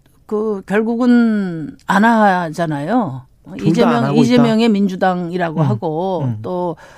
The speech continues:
Speaker 1: 윤석열 후보 전권을 부여받았다고 하면
Speaker 2: 음.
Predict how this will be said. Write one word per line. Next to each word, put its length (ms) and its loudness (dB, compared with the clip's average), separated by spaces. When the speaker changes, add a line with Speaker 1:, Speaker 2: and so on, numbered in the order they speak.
Speaker 1:
윤석열 520 2
후보 180 -6
전권을 600 -4
부여받았다고 680 -6
하면 400 -4
Speaker 2:
음. 240 -2